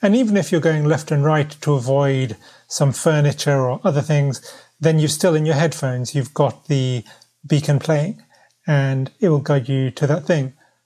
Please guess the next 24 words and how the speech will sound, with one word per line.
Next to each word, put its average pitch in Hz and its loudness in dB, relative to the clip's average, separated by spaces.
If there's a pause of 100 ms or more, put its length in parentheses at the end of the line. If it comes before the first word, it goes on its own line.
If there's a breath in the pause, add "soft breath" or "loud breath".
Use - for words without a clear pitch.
(140)
But 254 2
you 254 2
can 240 2
think 180 0
of 147 2
other 143 2 (380)
samples, 143 0
examples 139 0
where 139 0 (760 soft breath)
you 147 2
want 143 2
to 135 2
find 151 2
something 151 -2
like, 262 -6 (180)
you 180 -2
know, 143 2 (340 loud breath)
something 147 0
you've 127 -2
dropped 160 0
or 127 -2
a 202 -4
child's 139 0
toy, 156 2